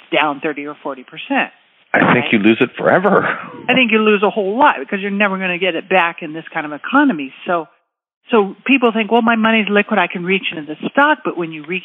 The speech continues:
Speaker 1: into the stock when it's lower, it's very problematic.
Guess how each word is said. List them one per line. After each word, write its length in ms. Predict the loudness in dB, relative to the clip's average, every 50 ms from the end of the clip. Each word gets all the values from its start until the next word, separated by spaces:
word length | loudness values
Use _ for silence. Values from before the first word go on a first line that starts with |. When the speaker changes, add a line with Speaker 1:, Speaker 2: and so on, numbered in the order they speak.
| -10 -10 -8
Speaker 1:
into 280 | -8 -8 -8 -10 -12 -12
the 120 | -10 -6 0
stock 340 | 2 4 4 4 2 0
when 120 | -6 -12 -12
it's 100 | -14 -14 -10
lower, 560 | -4 0 2 4 4 4 2 2 0 -4 -6 -12 _ -20 -20 -20 -20 -10 -6
it's 180 | -4 -4 -4 -6 _ -20 -20 -20 _ _ _ -20 -12 -10
very 380 | -8 -4 0 2 2 2 0
problematic. 720 | 0 -2 -2 -2 -2 -2 -4 -4 -2 -2 0 0 -2 -4